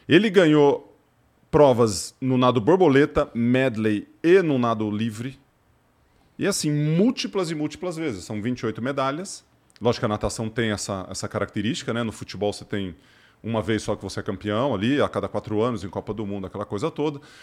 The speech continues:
O tênis tem uma característica, né? Aí você fala, pô, o Nadal tem vinte e dois títulos. Por que que o Nadal não é? Pô, todo dia,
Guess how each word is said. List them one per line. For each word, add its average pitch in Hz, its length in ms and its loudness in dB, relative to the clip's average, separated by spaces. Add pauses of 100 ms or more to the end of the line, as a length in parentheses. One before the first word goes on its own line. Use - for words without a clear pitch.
O 127 80 -2
tênis 139 560 4
tem 127 140 -4
uma 117 100 0
característica, 113 640 -2
né? 113 80 -4
Aí 110 40 -6
você - 100 -10
fala, 107 160 -4
pô, 123 100 -6
o 107 40 -4
Nadal 107 320 0
tem 92 140 -10
vinte 101 200 -8
e - 20 -12
dois 107 240 -6
títulos. 87 600 -10
Por 113 100 -8
que 123 80 -4
que 123 60 -10
o - 20 -6
Nadal 110 220 0
não 107 180 -4
é? 85 140 -6
Pô, 113 160 -12
todo 104 200 -8
dia, 113 280 -6